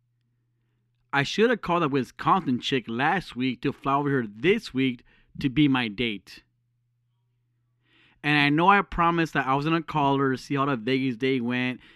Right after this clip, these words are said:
and so on and so on and see how she really felt about the date. So, you know what? Let me go ahead and try to get her on the line right now and see if she answers,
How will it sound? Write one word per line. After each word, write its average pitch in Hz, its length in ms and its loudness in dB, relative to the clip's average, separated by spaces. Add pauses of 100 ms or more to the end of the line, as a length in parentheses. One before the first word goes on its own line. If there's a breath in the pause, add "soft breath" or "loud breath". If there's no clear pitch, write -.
(140)
and 127 140 -4
so 135 220 -4
on 139 160 0
and 131 100 -2
so 123 220 -6
on 120 200 -2
and 117 80 -8
see - 100 -8
how 127 100 -4
she - 120 -10
really 123 200 -2
felt 120 220 -6
about 120 260 -4
the 127 80 -4
date. 117 420 -4 (320 soft breath)
So, 151 320 0
you 151 180 0
know 170 100 0
what? 175 280 0 (460 soft breath)
Let 151 260 2
me 202 120 -2
go 175 240 0
ahead 175 120 2
and 151 120 -2
try 156 180 -2
to 151 60 0
get 139 220 -2
her 143 60 2
on 139 100 2
the 127 60 0
line 123 340 0
right 120 200 -2
now 127 340 0
and 127 160 -6
see 135 100 -8
if 120 60 -6
she - 160 -12
answers, 127 640 -4